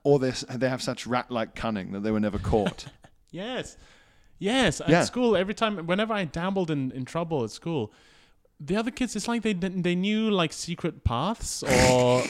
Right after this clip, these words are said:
Speaker 1: <laughs>
Speaker 2: like, roots in the walls, and they
Speaker 1: Yeah, they would, like, spin into
Speaker 2: Yeah.
Speaker 1: a cloak. And a
Speaker 2: I said, "Where did they go? How are they so fast?" And then they were gone.
Speaker 1: Yeah. And you're just there holding, you know, I don't know,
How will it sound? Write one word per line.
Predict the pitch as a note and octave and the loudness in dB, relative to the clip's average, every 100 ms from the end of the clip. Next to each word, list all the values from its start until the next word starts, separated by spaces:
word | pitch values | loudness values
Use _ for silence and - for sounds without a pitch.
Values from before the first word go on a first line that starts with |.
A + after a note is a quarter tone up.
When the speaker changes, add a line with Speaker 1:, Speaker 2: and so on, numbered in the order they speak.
| - - | -6 -14
Speaker 1:
<laughs> | - - - | -10 -10 -8
Speaker 2:
like, | D3+ C#3 C3+ | 0 2 4
roots | C3+ F3 F#3+ | 4 4 4
in | E3+ | 0
the | C#3+ | 2
walls, | B2 A#2 C3+ B3 - | 6 6 6 2 0
and | - D3 | -2 0
they | C#3+ C#3 C#3 | 2 2 2
Speaker 1:
Yeah, | - | 4
they | D3+ | 6
would, | D#3+ | 6
like, | C#3+ C#3+ | 4 0
spin | - - - D#3 A#2 D2+ C#2 | 0 0 2 0 0 -6 -10
into | A#2 E3+ | -4 0
Speaker 2:
Yeah. | A3 A#3+ | 2 2
Speaker 1:
a | B2+ | 0
cloak. | C#3 G#2 D#2+ | 2 0 -2
And | G#2+ | -10
a | - - - - | -10 -8 0 4
Speaker 2:
I | - | 6
said, | - G#3 A#3+ | 6 4 2
"Where | D4+ | 2
did | D4 | 2
they | C#4+ | 2
go? | C#4+ C#4+ | 0 0
How | C4+ | 0
are | |
they | C4+ | 0
so | B3+ A#3 | -2 -6
fast?" | - C#4+ D4+ D3+ | -4 -2 0 0
And | F3+ | 0
then | G3+ | 2
they | A3+ | 2
were | A3+ | 2
gone. | F#3 G#3+ B3+ G#3 F#2+ G2 | 0 -4 -2 -4 -4 -2
Speaker 1:
Yeah. | B2+ C3+ - _ _ - | -2 -2 -6 _ _ -6
And | A#2 | 0
you're | C#3+ | 0
just | C3 A2 | 0 -2
there | A#2 G#2+ | 0 0
holding, | A2+ A2 G#2 G2 | 0 0 0 -4
you | G2+ | -4
know, | F#2 E2+ | -6 -8
I | - | -8
don't | F#2+ E2 | -8 -8
know, | F2 | -14